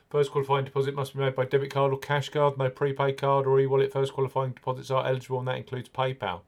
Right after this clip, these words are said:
You have fourteen days from registering as a new Coral customer to place your qualifying first bet. Your first bet qualifies you for the free bets. You must stake five pounds win or five pounds each way, ten pounds in total, on a selection with odds of at least two to one on, that's one point five in decimal or greater.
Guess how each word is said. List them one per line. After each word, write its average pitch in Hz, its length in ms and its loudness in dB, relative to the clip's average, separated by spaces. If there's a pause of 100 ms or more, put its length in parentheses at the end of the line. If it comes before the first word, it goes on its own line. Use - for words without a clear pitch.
(1500)
You 117 120 -2
have 120 100 2
fourteen 135 380 0
days 131 260 2
from 131 100 -12
registering 127 360 -6
as 104 80 -8
a - 20 -10
new 107 120 -8
Coral 110 260 -2
customer 117 340 -6
to 107 100 -16
place 110 200 -6
your 110 80 -18
qualifying 110 380 -6
first 117 300 -6
bet. 127 220 -10 (640)
Your 139 100 -2
first 156 320 2
bet 156 200 0
qualifies 143 480 4
you 135 100 -6
for 135 80 -14
the 123 80 -12
free 143 180 2
bets. 147 340 -2
You 139 40 -10
must 127 120 -12
stake 127 180 -4
five 120 240 -4
pounds 104 260 -6
win 117 180 -6
or 117 60 -4
five 110 280 -6
pounds 113 260 -8
each 117 180 -10
way, 127 180 -4
ten 98 200 -8
pounds 104 320 -8
in 95 100 -12
total, 101 460 -8 (340)
on 120 100 -4
a 123 40 -4
selection 139 440 0
with 143 140 0
odds 117 220 2
of 113 80 -8
at 139 80 -6
least 143 220 -2
two 110 160 -4
to 107 120 -4
one 104 160 0
on, 110 140 -6
that's 110 180 -12
one 110 180 -4
point 107 220 -6
five 110 200 -6
in 107 60 -12
decimal 110 320 -6
or 104 140 -8
greater. 104 420 -8